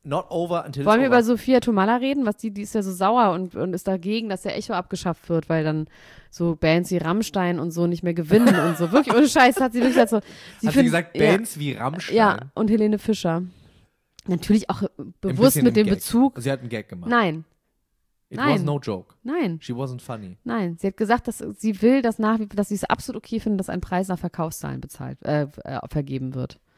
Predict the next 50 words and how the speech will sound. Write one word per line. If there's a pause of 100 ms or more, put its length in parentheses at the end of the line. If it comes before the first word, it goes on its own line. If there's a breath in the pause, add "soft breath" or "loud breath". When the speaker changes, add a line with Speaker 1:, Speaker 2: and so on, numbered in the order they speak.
(1000 soft breath)
Speaker 2:
Weil
sonst
würde
es
ja
heißen,
dass
Bands
wie
Rammstein
sowas
nie
wieder
gewinnen.
Speaker 1:
Das
stimmt
auch
gar
nicht.
Speaker 2:
Nee,
stimmt
Speaker 1:
Das
Speaker 2:
auch
nicht.
Da
Speaker 1:
heißt
Speaker 2:
muss
nur
Speaker 1:
doch
Speaker 2:
eine
Speaker 1:
nicht.
Speaker 2:
geile
Jury
sitzen.
Speaker 1:
Ja,
und
die
müssen
ein
geiles
Album
machen.
Speaker 2:
Ja. (160)
Speaker 1:
Das
ist
doch
auch
irgendwie (120)
Speaker 2:
Absolutely.
Speaker 1:
mal